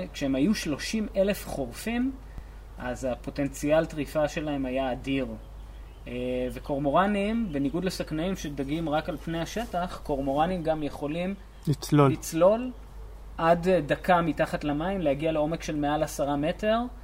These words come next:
Speaker 1: ופשוט לרדוף אחרי הדג מתחת למים, וגם כשהם לא טורפים אותו, הם יכולים לפגוע בו עם המקור החד שלהם, ולגרום בסופו של דבר למותו או לפגיעה קשה בו.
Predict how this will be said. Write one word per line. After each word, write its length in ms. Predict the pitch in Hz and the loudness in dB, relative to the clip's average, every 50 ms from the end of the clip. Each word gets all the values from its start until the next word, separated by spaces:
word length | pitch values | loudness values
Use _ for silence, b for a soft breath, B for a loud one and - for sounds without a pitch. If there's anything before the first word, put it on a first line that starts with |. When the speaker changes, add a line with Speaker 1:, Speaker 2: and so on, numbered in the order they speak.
| B B B B B B | B B B B B B
Speaker 1:
ופשוט 380 | - - - - 220 214 - - | -12 -6 -2 -2 -2 0 0 -2
לרדוף 800 | 202 180 175 170 160 156 170 151 147 156 208 220 233 - - | -2 -2 0 0 -2 -2 -2 -2 0 2 4 4 4 2 0
אחרי 280 | 185 - - 185 196 202 202 | -2 0 2 4 6 8 8
הדג 300 | 185 165 165 175 196 190 175 | 8 8 8 6 6 6 4
מתחת 460 | 156 151 139 135 180 175 - 190 185 185 | 2 0 0 2 0 2 2 0 -2 -2
למים, 560 | 165 160 175 202 233 233 214 214 226 240 247 - B B B B B B B | -2 -2 -2 -2 -2 -2 -2 -2 -2 -2 -4 -6 B B B B B B B
וגם 460 | 113 113 143 139 - 165 208 262 262 | -4 -2 -2 2 4 4 4 4 4
כשהם 340 | - - - 180 160 151 151 | 2 2 2 2 4 4 2
לא 400 | 160 165 180 190 202 214 220 214 - - - | 2 6 6 8 8 8 6 2 -2 -4 -4
טורפים 460 | - 151 127 - - - 196 220 240 | -2 -2 -2 -2 -2 -2 0 0 0
אותו, 260 | 247 240 - 269 277 294 285 - - - | -2 0 0 0 0 0 -2 -6 -8 -6
הם 120 | - 143 143 | -4 -2 -2
יכולים 560 | 135 135 - 147 143 143 156 165 160 160 156 - - - - | -2 -2 -2 0 0 2 2 0 0 -2 -4 -8 -10 -12 -8
לפגוע 560 | 135 135 131 - - 135 127 151 165 175 185 | -6 -6 -6 -6 -8 -4 2 6 8 10 10
בו 140 | 180 139 139 | 8 8 4
עם 120 | 135 135 131 | 2 2 0
המקור 380 | 131 131 123 - - 170 - | -2 -2 -2 -2 -2 -2 -2
החד 280 | 147 - - 196 214 208 | -2 -2 -2 -2 -2 -2
שלהם, 420 | - 208 165 160 160 165 180 196 208 - B B B B B B - | -4 -4 -2 0 0 0 0 -2 -4 -6 B B B B B B -8
ולגרום 520 | 127 131 131 131 123 120 135 139 156 165 156 | -6 -4 -2 -2 -2 0 2 4 4 4 2
בסופו 340 | 139 - - 135 - 151 139 | 0 -2 -4 -4 -4 -4 -4
של 160 | - 147 139 | -4 -4 -2
דבר 300 | 135 123 127 143 139 139 | -2 2 2 2 4 2
למותו 400 | 143 135 127 127 123 - - 175 | 2 0 0 -2 -4 -2 0 2
או 220 | 180 175 156 135 | 2 4 4 2
לפגיעה 460 | 127 127 - - 127 123 127 131 127 | 0 0 -4 -6 -6 -2 0 0 0
קשה 300 | 127 - 131 - - - | -2 -4 -8 -10 -10 -12
בו. 240 | 117 113 - - B | -14 -14 -16 -18 B